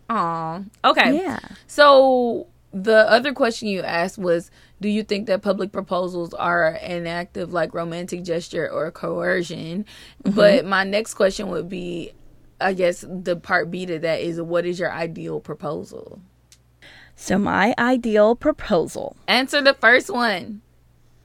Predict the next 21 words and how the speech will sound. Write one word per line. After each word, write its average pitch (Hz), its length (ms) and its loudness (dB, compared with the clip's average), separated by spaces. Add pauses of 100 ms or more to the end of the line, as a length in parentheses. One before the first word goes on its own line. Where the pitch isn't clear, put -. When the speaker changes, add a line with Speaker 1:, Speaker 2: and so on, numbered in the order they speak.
(460)
Speaker 2:
About 202 280 10
if 196 100 6
I 202 100 12
think 202 200 2
that 196 120 10
it 190 60 10
would 180 180 6
be, 185 300 4
um, 156 560 2 (160)
Speaker 1:
If 196 180 -6
it's 202 200 0
romantic 180 600 -4
or 170 240 -4
coercion. - 800 -8 (720)
Speaker 2:
I 254 120 4
think 269 220 4
it's 220 140 6
romantic. 165 640 2 (680)
I 240 100 8
think 277 320 4
that 190 380 6